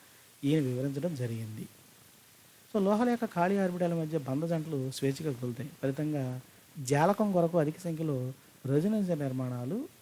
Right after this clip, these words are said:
ఏర్పడతాయి, పొందబడతాయి, మరియు స్థిరత్వాన్ని పెంచుతాయి. లోహ పరమాణువులు సమయోజనీయ బంధం ఏర్పడడం వలన లోహ బంధం ఏర్పడుతుంది. కాబట్టి ఈయన కూడా చెప్పింది ఏంటంటే ఇది ఒక సమయోజనీయ బంధం లాంటిది అని చెప్పాడు.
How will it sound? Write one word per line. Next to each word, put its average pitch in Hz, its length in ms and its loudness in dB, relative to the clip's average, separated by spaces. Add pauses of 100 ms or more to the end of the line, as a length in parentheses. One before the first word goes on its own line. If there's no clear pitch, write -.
(600)
ఏర్పడతాయి, 120 520 -6
పొందబడతాయి, 120 880 -4 (440)
మరియు 175 160 4
స్థిరత్వాన్ని 160 640 -4 (220)
పెంచుతాయి. 117 560 -6 (160)
లోహ 175 160 6
పరమాణువులు 202 420 4
సమయోజనీయ 185 440 0
బంధం 170 260 0
ఏర్పడడం 156 360 -2
వలన 139 380 -6 (360)
లోహ 151 260 6
బంధం 147 300 0
ఏర్పడుతుంది. 131 840 -8 (340)
కాబట్టి 202 200 2
ఈయన 196 120 2
కూడా 202 140 2
చెప్పింది 190 340 6
ఏంటంటే 160 600 4 (260)
ఇది 196 140 8
ఒక 180 160 8
సమయోజనీయ 170 500 2
బంధం 135 280 -2
లాంటిది 127 260 -8
అని 135 120 -6
చెప్పాడు. 135 340 -10